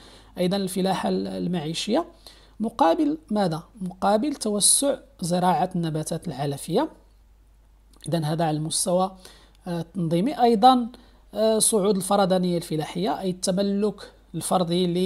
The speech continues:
للضيعات الفلاحية ال-، العصرية، إضافة طبعا إلى استخدام الآلة، آه، البخارية وكذلك الأسمدة الكيماوية كعاملين، آه، تقنيين. إذن فالجواب سيكون،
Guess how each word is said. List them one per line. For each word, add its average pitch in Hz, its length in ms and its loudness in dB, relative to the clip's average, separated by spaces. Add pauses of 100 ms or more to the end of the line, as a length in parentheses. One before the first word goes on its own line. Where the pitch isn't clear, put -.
(320)
للضيعات 156 640 -2
الفلاحية 156 640 -6
ال-، 147 180 -6
العصرية، 160 720 -6 (380)
إضافة 262 300 0
طبعا 180 560 -8 (120)
إلى 180 240 0 (520)
استخدام 180 600 2
الآلة، 175 520 -4 (380)
آه، 165 200 -8
البخارية 151 600 -2
وكذلك 214 600 -2
الأسمدة 190 920 -2 (300)
الكيماوية 180 840 -4
كعاملين، 165 920 -4 (280)
آه، 147 300 -6
تقنيين. - 520 -14 (160)
إذن 269 260 0
فالجواب 185 1400 0
سيكون، 180 560 -6